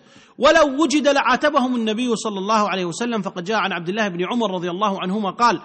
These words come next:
"وجدت امرأة مقتولة في بعض مغازي النبي صلى الله عليه وسلم، فنهى رسول الله صلى الله عليه وسلم عن قتل النساء والصبيان". وفي رواية: "فأنكر رسول الله صلى الله عليه وسلم قتل النساء والصبيان".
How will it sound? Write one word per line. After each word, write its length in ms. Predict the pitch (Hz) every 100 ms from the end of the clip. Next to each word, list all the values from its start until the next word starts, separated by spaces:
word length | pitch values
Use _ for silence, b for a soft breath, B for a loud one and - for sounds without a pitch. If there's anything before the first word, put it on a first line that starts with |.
| B B B -
"وجدت 540 | 247 320 339 302 -
امرأة 400 | 247 233 277 285 277
مقتولة 920 | 240 233 - - 285 302 277 247 208
في 160 | 208
بعض 240 | 202 202 220
مغازي 400 | 208 208 226 208
النبي 320 | 190 180 202
صلى 80 | 170
الله 180 | 165 156
عليه 280 | 208 196 170
وسلم، 40 | 160
فنهى 540 | 165 233 226 233 220 B B B -
رسول 260 | 185 233 208
الله 260 | 190 190
صلى 200 | 180 175
الله 160 | 160 175
عليه 100 | 160
وسلم 320 | 160 202 180
عن 160 | 160 165
قتل 280 | 226 220
النساء 500 | 180 170 160 214 240
والصبيان". 600 | 262 214 - 160 208 175 - B B -
وفي 180 | 147 175
رواية: 600 | 180 247 254 226 220 196
"فأنكر 720 | 170 - 302 277 254 233 220
رسول 280 | 196 240 220
الله 260 | 214 220
صلى 160 | 208 202
الله 100 | 185
عليه 140 | 240 220
وسلم 100 | 190
قتل 320 | 254 247 233
النساء 400 | 202 175 240 220
والصبيان". 600 | 208 - 180 175 233